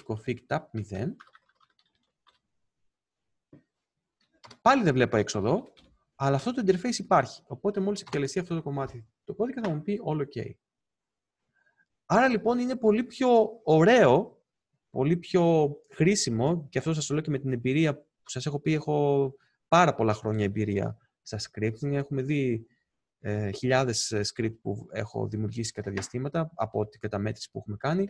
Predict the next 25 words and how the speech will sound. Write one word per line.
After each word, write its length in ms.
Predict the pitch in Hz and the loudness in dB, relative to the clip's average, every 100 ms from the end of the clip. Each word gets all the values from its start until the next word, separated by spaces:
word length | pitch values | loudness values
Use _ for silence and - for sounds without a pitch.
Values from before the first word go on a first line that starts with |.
| - _ _ _ _ _ _ _ | -8 _ _ _ _ _ _ _
Ε, 260 | - 147 143 | -2 2 2
πάντα 320 | - 185 208 | 4 4 8
εγώ 140 | 226 | 6
χρησιμοποιώ 600 | 233 233 185 196 214 240 240 - | 6 2 0 4 4 4 -2 0
το 120 | 170 | 2
return 500 | 160 156 202 202 202 196 - | 2 4 4 4 2 -4 -2
value, 260 | 160 160 127 | 4 4 6
όχι 340 | 190 - 202 | 4 2 -4
τόσο 400 | - 175 156 143 | 0 0 2 0
το 100 | 147 | -4
κείμενο. 640 | 123 - 123 101 98 101 - _ - | -4 -2 0 2 0 -6 -14 _ -12
Υπάρχουν 320 | - 226 269 | 0 2 4
βέβαια 200 | 220 214 | 2 0
περιπτώσεις 800 | 214 165 - 127 120 165 214 - _ _ _ _ | -2 -2 0 -2 -2 -4 -6 -10 _ _ _ _
που 80 | - | -10
θέλουμε 520 | - 320 254 139 107 | 0 2 4 2 2
το 140 | - | -2
κείμενο. 420 | - 113 101 104 101 | -6 -2 -2 -2 -2
Για 120 | 131 | 0
παράδειγμα, 680 | 123 135 180 160 123 180 - _ _ _ _ _ _ - _ _ | 2 4 4 4 0 0 -4 _ _ _ _ _ _ -20 _ _
μέσα 300 | _ 135 165 | _ 2 2
στο 140 | 170 - | 2 -4
script, 160 | - 107 | -6 -10
σαν 220 | - 151 | -4 -4
σκριπτάκι, 640 | 147 - 113 110 110 180 | -2 -4 0 0 0 -4